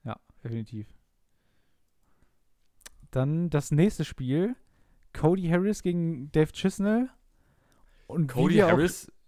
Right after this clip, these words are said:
Speaker 2: ne, also
Speaker 1: wie wir auch schon gesagt haben in der, in der Folge, wo wir quasi darüber gesprochen haben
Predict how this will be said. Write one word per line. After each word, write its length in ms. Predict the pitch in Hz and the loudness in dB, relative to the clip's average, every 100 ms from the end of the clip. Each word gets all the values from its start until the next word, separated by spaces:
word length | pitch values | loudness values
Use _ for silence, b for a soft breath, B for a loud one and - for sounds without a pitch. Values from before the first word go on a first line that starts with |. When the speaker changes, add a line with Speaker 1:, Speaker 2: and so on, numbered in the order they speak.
| - | -18
Speaker 2:
ne, 420 | 85 101 120 175 | -6 0 0 0
also 360 | 98 107 107 - _ _ - | -2 -4 -4 -8 _ _ -18
Speaker 1:
wie 280 | 156 156 | -10 -2
wir 120 | 170 175 | 2 4
auch 60 | |
schon 400 | - 190 180 175 | 4 2 2 -2
gesagt 360 | 170 160 180 - | 0 2 2 2
haben 260 | 147 139 139 | 2 2 0
in 140 | 135 | -2
der, 460 | 135 127 123 123 - | 0 0 -2 -4 -6
in 100 | 147 | -4
der 240 | 131 131 | -4 -4
Folge, 520 | - - 139 135 131 | -6 -2 0 0 -2
wo 100 | 127 | -2
wir 440 | 127 127 127 131 - - - | 0 0 -2 -6 -12 -20 -6
quasi 500 | 139 127 123 120 127 _ - | -4 -4 -6 -8 -12 _ -4
darüber 280 | 127 139 131 | -2 0 -2
gesprochen 360 | 123 175 165 | 0 0 0
haben 340 | 120 120 165 | 0 -2 -4